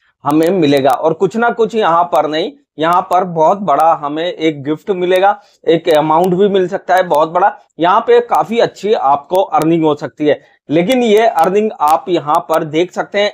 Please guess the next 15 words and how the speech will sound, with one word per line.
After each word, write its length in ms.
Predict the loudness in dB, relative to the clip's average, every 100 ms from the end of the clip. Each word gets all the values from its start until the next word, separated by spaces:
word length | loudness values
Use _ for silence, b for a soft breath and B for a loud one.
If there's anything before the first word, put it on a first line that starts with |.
| -2
अपने 260 | -2 -2 -2
हैमस्टर 460 | -2 -2 -2 -2
कॉम्बैट 340 | 0 0 0 0
गेम 160 | 0 0
में। 160 | -6 -10 _ _ -6
सारे 280 | 0 2 2
प्रोसेस, 520 | -2 0 0 0 -2 -2 _
सारी 460 | 0 0 0 -2 -2
जानकारी 540 | 0 0 0 0 2
आपको 360 | 2 0 -4 -4
मैं 180 | -4 -4
यहाँ 260 | -2 -4
पर 200 | -2 -2
दूंगा 320 | -2 -2 -2 -2 b b _ -2
इस 300 | -2 -2